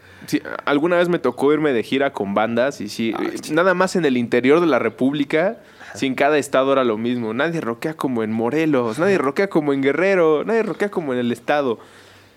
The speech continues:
Speaker 1: Sí, se-, eh, es parte de la chamba y creo que los fans lo debemos entender, excepto en Metallica y México. Ahí sí es verdad. Cuando Metallica nos dice que somos los mejores fans del mundo, ahí sí lo están diciendo en serio.
Speaker 2: No, pero es que somos como el, el público como más,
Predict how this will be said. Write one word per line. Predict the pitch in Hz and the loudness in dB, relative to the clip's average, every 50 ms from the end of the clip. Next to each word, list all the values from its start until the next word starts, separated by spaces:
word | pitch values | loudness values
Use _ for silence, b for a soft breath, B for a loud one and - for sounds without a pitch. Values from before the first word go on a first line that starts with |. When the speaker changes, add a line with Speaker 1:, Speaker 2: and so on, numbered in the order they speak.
| B _ | B _
Speaker 1:
Sí, | - - 107 107 110 113 110 110 107 104 - - | -8 -4 -2 0 0 0 0 -2 -4 -4 -8 -12
se-, | - - - - - - - - 139 - | -8 -6 -6 -6 -6 -10 -16 -18 -14 -8
eh, | 123 123 120 110 123 175 | -4 -2 0 2 2 2
es | 208 196 | 2 2
parte | - - 190 180 - 190 | 2 0 0 2 2 0
de | 160 135 | 2 2
la | 113 101 | 0 0
chamba | - - 147 147 156 170 | 0 0 0 2 2 0
y | 175 165 | 2 2
creo | 214 208 | 2 0
que | 202 202 | 2 2
los | 170 139 123 - | 0 0 0 0
fans | - 143 143 139 | 0 0 2 2
lo | 139 127 | 2 2
debemos | 113 110 117 131 139 131 | 2 2 0 0 -2 -4
entender, | 117 110 110 113 123 135 135 - | -4 -4 -4 -2 -2 -2 -2 -2
excepto | 143 - - 180 - 208 | -2 -2 -2 0 0 0
en | 190 156 | 0 2
Metallica | 123 117 - 135 151 160 151 151 170 151 151 | 0 0 0 0 0 0 0 0 0 0 0
y | 147 | 0
México. | 120 117 117 117 117 - - - - - - | 0 -2 -4 -4 -10 -14 -16 -18 -20 -18 -8
Ahí | 123 110 117 127 | -6 -4 -4 -4
sí | - 123 | -4 -4
es | 120 117 | -6 -4
verdad. | 110 101 101 101 98 95 - - - B B B B B | -4 -6 -4 -6 -8 -8 -12 -18 -20 B B B B B
Cuando | - 113 113 117 113 | -8 -4 -4 -2 -2
Metallica | 117 113 - 143 151 151 - 127 | -2 0 0 0 0 0 -2 -2
nos | 104 101 101 | -4 -4 -6
dice | 113 123 143 139 | -4 -4 -6 -6
que | - | -6
somos | - - 127 127 135 127 | -6 -6 -4 -4 -4 -4
los | 113 104 | -4 -6
mejores | 107 104 101 - 120 123 123 117 - | -6 -10 -6 -2 -2 -2 -2 -2 -4
fans | - 120 123 | -6 -6 -4
del | 117 110 104 | -4 -6 -6
mundo, | 104 110 113 117 120 123 135 - B B B B B B B | -6 -6 -6 -4 -4 -4 -4 -6 B B B B B B B
ahí | - - 110 120 | -4 -4 -4 -2
sí | - 131 | -2 -2
lo | 117 | -2
están | 110 - - 113 117 | -2 -2 -4 -4 -4
diciendo | 113 104 - - 113 113 110 104 | -4 -6 -4 -4 -4 -4 -4 -6
en | 98 98 | -6 -6
serio. | - - 104 98 92 - - _ _ _ | -6 -6 -4 -4 -6 -8 -12 _ _ _
Speaker 2:
No, | 127 135 156 170 | -4 -2 -2 -2
pero | 156 156 143 156 | -2 0 -2 -2
es | 160 | -2
que | 160 - 190 185 | -2 -2 -2 -2
somos | 175 - 165 165 170 165 | 0 -2 -2 -2 -2 -4
como | - 143 131 120 110 | -4 -4 -4 -2 -2
el, | 107 107 107 107 95 | -2 -2 -4 -4 -4
el | 78 110 113 110 110 107 104 | -4 -4 -4 -4 -4 -6 -8
público | 101 - 131 135 147 156 - 139 | -8 -8 -8 -6 -6 -6 -6 -8
como | 120 117 107 104 104 | -8 -6 -6 -6 -4
más, | 107 110 117 123 127 - - - - | -4 -4 -4 -4 -4 -6 -8 -10 -14